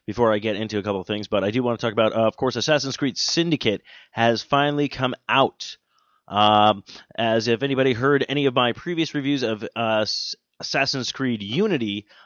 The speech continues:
um, did not really care for the game. I thought the game was okay. The graphics were really good. The mechanics were really good, but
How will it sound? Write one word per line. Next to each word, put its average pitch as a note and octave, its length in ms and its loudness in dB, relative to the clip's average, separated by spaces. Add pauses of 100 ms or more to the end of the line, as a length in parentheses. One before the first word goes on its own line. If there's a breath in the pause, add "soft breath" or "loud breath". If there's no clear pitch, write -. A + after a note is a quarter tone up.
(140 soft breath)
um, A2 300 -2
did B2 160 -2
not D3+ 300 -2
really C3+ 200 2
care C#3 260 -2
for D#3 100 -6
the C#3 60 -2
game. C3+ 400 -2 (380 soft breath)
I G2+ 60 -6
thought A#2 140 -2
the G#2+ 80 -6
game A#2 140 2
was A2 100 -4
okay. A#2 380 2
The A2 80 0
graphics A#2+ 440 0
were B2 80 -4
really A#2 180 4
good. A2+ 380 6
The G2 80 -6
mechanics C3 460 -4
were B2 80 -2
really A2+ 180 2
good, A2 300 4
but G#2+ 240 4